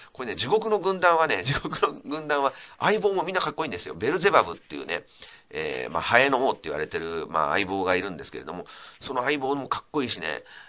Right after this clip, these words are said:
もう、もう一人ですね、その悪魔の軍団の仲間で、マンモンっていうですね、悪魔がいるんですけど、彼が言うセリフとかで本当にもうめちゃくちゃかっこよくてですね、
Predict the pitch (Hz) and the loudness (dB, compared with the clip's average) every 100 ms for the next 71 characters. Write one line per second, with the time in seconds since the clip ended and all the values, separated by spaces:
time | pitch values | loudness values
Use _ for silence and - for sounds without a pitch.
0 | _ - 143 147 131 - 110 170 160 151 | _ -10 -4 -4 -4 -6 -10 -10 -4 -4
1 | 82 90 82 76 76 101 98 85 73 76 | -4 -8 -12 -10 -6 -6 -2 -4 -4 -10
2 | 73 73 73 67 58 92 95 90 80 160 | -10 -12 -8 -10 -8 -4 -2 -2 6 6
3 | 165 92 78 78 64 62 73 65 73 87 | 6 -4 -8 -12 -12 -12 -12 -8 -8 -8
4 | 65 67 64 60 - 60 60 - 135 87 | -10 -12 -12 -16 -14 -14 -12 -6 -4 -2
5 | 73 82 - 87 - - - - 76 - | -4 -6 -8 -8 -8 -8 -10 -14 -16 -8
6 | 120 110 80 - 95 92 - - 90 - | -8 -6 -8 -6 -6 -6 -10 -8 -8 -6
7 | 50 - 60 | -14 -14 -16